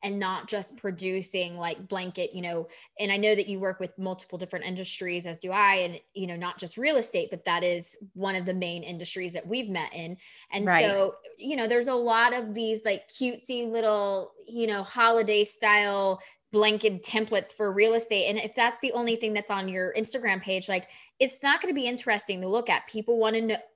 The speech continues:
Speaker 1: and no matter the industry, people want to do business with those that they know and that they like.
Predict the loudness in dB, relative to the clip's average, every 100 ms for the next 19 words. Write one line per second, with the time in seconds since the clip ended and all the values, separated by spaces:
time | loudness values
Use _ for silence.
0 | -8 -2 0 2 2 2 2 0 -4 -6
1 | -6 -8 -8 -8 -2 0 0 -2 -4 -10
2 | -6 -6 -6 -8 -4 -2 4 4 4 -4
3 | -8 -10 -18 -20 _ 0 0 2 0 0
4 | -2 -4 -4 -4 -4 -8 -8 -8 -6 -8
5 | -12 _